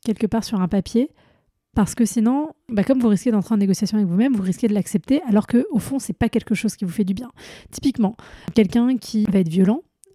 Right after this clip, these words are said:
bah, pour certaines, c'est même pas un sujet que c'est un red flag, parce que, en fait, c'est évident que jamais de leur vie, elles n'iraient ou elles n'accepteraient ce genre de choses dans une situation, dans une relation. Alors que pour d'autres personnes, du fait de leur histoire personnelle, familiale, et cetera, et cetera,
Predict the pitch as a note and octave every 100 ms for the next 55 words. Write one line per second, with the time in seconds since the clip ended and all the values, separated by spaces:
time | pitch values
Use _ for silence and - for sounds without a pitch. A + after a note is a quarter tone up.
0 | - F#3+ F#3 - G#3 D#3+ E3+ A#3 A3+ G#3
1 | F3+ F3 G3+ B3+ E3 G3+ G#3+ - F#3+ E3
2 | G3 B3+ G#3 - F#3 - G3 A3+ G3 -
3 | - _ C4+ G#3+ G#3+ A#3 G3+ F3 F#3+ G#3
4 | F#3 F3+ F3+ B3+ D#4 A3+ F#3+ F#3 G3+ G3+
5 | A3 C4 G3 F3+ F#3 G#3+ - A#3+ - -
6 | F#3+ A3+ - G3 G3 G3 A3 G#3 F#3+ F#3
7 | A#3 - A#3+ - A#3 G#3+ F3+ F#3 G#3 A3
8 | - C#4 _ _ - - - A3 A3 -
9 | G#3+ G3 B3+ B3+ B3+ - G3+ G#3 G3 A3
10 | F#3+ F#3 F#3 G3+ - G3 G3 F#3+ - G3+
11 | G3+ F3+ G3 F#3 G#3 F#3+ - - F#3+ F#3
12 | F#3+ F#3 F#3+